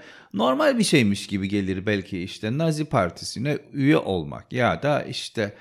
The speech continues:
e, o dönemin içerisinde, e, mevcut sloganları sizin de tekrarlamanız ama öyle bir şey olur ki E, günün sonunda yaptığınızda, söylediğinizde her şey lanetle ay-,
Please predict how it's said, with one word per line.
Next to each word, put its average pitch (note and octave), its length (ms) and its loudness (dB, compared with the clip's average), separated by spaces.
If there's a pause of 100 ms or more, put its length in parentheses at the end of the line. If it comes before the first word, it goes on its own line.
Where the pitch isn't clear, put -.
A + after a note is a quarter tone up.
(280)
e, C3+ 160 0
o E3+ 200 4
dönemin B2+ 340 2
içerisinde, B2 1040 0
e, C#3 40 -2
mevcut C#3 440 0
sloganları F#2+ 720 0
sizin B2 360 -2
de F#2 100 -2
tekrarlamanız F2 880 -8
ama D3+ 260 -2
öyle E3 300 4
bir C3 80 0
şey G2+ 180 -4
olur A#2 360 -4
ki G#3+ 260 -6 (420)
E, - 220 0
günün G3+ 320 0
sonunda C3+ 760 2
yaptığınızda, C3+ 920 0
söylediğinizde A#2 800 2
her B2 200 2
şey E3+ 280 -2
lanetle C#3+ 440 2
ay-, D#2+ 200 -8